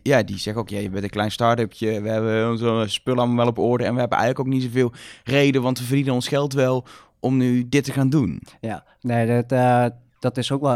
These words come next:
Speaker 2: een, eh, een zorg, eh, voor ons geweest in het begin, eh, waarin we denken van, ja, goh, eh, kunnen we überhaupt wel tussenkomen? Want inderdaad, wat je zelf zegt, de markt is redelijk verzadigd. Eh, eh, en, nou ja,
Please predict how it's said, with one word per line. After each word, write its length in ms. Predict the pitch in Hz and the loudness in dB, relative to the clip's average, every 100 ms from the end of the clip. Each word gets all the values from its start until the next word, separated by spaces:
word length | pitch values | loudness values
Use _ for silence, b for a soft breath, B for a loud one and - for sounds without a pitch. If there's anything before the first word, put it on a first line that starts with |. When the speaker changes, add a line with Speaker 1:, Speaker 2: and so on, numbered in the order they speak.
| 117 | 0
Speaker 2:
een, 140 | 113 113 | 0 0
eh, 180 | 113 104 | -2 -2
een 100 | 98 | -2
zorg, 380 | 117 120 120 | 0 -2 -2
eh, 160 | 117 110 | -6 -6
voor 160 | 104 110 | -6 -8
ons 200 | 104 - | -8 -8
geweest 340 | 117 110 107 | -8 -6 -6
in 80 | 110 | -8
het 100 | 107 | -8
begin, 460 | 110 - 123 120 107 | -8 -8 -4 -4 -4
eh, 280 | 110 107 104 | -6 -6 -4
waarin 280 | 107 107 | -4 -4
we 80 | 104 | -4
denken 240 | 101 98 - | -6 -8 -8
van, 160 | 104 | -4
ja, 160 | 107 107 | -4 -4
goh, 380 | - 117 110 101 | -4 -4 -2 -4
eh, 320 | 110 107 104 - | -2 -2 -4 -8
kunnen 220 | - 123 143 | -2 0 2
we 60 | |
überhaupt 260 | 147 143 139 | 2 0 -2
wel 100 | 139 | -6
tussenkomen? 640 | 147 - - 139 139 139 | -8 -8 -4 -2 0 -2
Want 280 | 110 101 - | -2 -4 -6
inderdaad, 380 | 110 98 107 101 | -8 -4 -4 -4
wat 120 | 101 | -6
je 60 | 98 | -6
zelf 260 | 104 104 | -4 -4
zegt, 240 | - - - | -6 -8 -4
de 80 | |
markt 260 | 98 104 104 | -2 -2 -6
is 160 | 98 - | -8 -4
redelijk 300 | 110 113 - | -2 -2 -4
verzadigd. 680 | 98 101 101 107 107 - _ b b b b | -2 -2 -2 -4 -8 -16 _ b b b b
Eh, 840 | - 104 98 98 98 101 98 98 | -8 -4 -2 -2 -4 -6 -6 -6
eh, 80 | 98 - b b | -6 -10 b b
en, 200 | 104 98 95 - _ _ _ | -6 -6 -6 -10 _ _ _
nou 140 | 113 101 | -10 -8
ja, 180 | 95 | -8